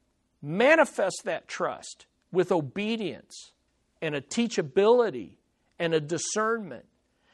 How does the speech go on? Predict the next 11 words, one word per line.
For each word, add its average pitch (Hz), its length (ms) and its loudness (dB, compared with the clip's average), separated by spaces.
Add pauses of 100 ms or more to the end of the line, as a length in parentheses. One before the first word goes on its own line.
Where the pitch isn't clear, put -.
(240)
then 202 240 8
guess 240 380 2
what? 208 340 0 (420)
As 170 300 4
you 269 220 6
guard 226 680 8
your 208 280 -2
discernment 208 840 -4
and 175 160 -6
your 143 200 -6
heart, 208 500 2